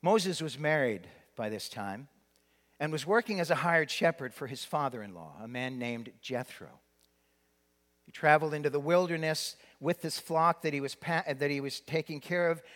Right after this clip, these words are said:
and was pasturing them very near Mount Horeb, a place known as the Mountain of God and also called Mount Sinai. You may recognize that name. The angel of the Lord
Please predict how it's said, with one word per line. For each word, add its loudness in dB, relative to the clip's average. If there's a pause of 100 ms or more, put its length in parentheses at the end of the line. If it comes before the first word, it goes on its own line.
(160)
and -2
was -6
pasturing -2
them -6
very -4
near -4
Mount -4
Horeb, -4 (640)
a -14
place -2
known -4
as -10
the -10
Mountain -8
of -16
God -8
and -14
also -10
called -10
Mount -12
Sinai. -10
You -14
may -12
recognize -16
that -14
name. -14 (1120)
The -6
angel -8
of -8
the -6
Lord -8